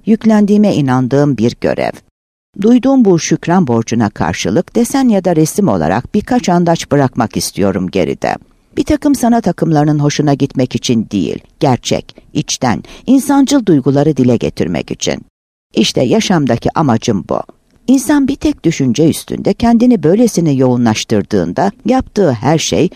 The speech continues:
ona göre basitleşiyor. Çünkü hiçbir şey karma karışık, gelişi güzel yapılmış olmuyor. Bütünüyle o belirli amaca yönelik oluyor. Çalışmalarım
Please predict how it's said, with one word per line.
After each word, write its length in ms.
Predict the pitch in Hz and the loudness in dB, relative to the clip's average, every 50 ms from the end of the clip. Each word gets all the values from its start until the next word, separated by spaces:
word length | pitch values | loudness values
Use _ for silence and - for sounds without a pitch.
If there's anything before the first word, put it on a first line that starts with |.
| - _ _ | -12 _ _
ona 240 | - 269 285 269 233 | 0 2 2 2 2
göre 320 | - 107 107 131 147 127 | 2 0 2 2 0 0
basitleşiyor. 840 | 107 107 - - - - - 73 82 - - 78 64 55 50 - - - _ _ _ _ _ _ _ | -2 -4 -4 -4 -6 -4 -4 -4 -4 -4 -4 -4 -2 -2 -4 -4 -8 -14 _ _ _ _ _ _ _
Çünkü 280 | - 240 202 - - | 0 0 2 2 0
hiçbir 400 | 101 - - 147 - - - 277 | -4 -4 -6 -6 -8 -4 -4 -4
şey 220 | 262 - - 170 180 | -4 0 0 -2 -2
karma 420 | - - 170 156 143 120 104 95 | -2 -2 0 0 2 2 0 0
karışık, 520 | - - - - 85 - - 85 - _ | -2 -2 -4 -4 -4 -4 -6 -8 -6 _
gelişi 360 | - 208 202 208 202 - 233 180 | 0 2 2 2 2 0 0 0
güzel 340 | 147 131 - 156 147 143 | -2 -2 0 2 2 2
yapılmış 520 | 143 147 147 - - 151 143 143 147 - - | 2 0 0 0 -2 -2 0 0 -2 0 0
olmuyor. 580 | 120 98 76 - 69 55 55 50 50 - - - _ _ _ _ _ _ _ | -2 -2 -2 -4 -6 -6 -4 -4 -4 -6 -8 -16 _ _ _ _ _ _ _
Bütünüyle 600 | 170 185 - - 214 208 180 135 104 113 202 - - _ | -2 0 2 4 4 4 4 4 2 2 0 -2 0 _
o 140 | 175 208 240 - _ | -2 -2 -2 -2 _
belirli 380 | - 254 277 269 294 277 285 294 | 2 2 4 4 4 4 4 2
amaca 380 | 233 214 202 185 180 - 190 | 2 2 2 2 2 2 0
yönelik 540 | 175 147 135 123 117 113 104 92 92 - - | 0 2 2 2 2 2 0 0 -2 -2 -4
oluyor. 460 | 73 67 - 52 50 50 - - - - _ _ _ _ _ _ _ _ _ - | -4 -4 -2 -4 -2 -2 -4 -6 -8 -16 _ _ _ _ _ _ _ _ _ -4
Çalışmalarım 640 | - 277 277 285 277 - 262 262 254 240 233 240 220 | -2 2 2 2 2 0 0 2 2 2 2 2 0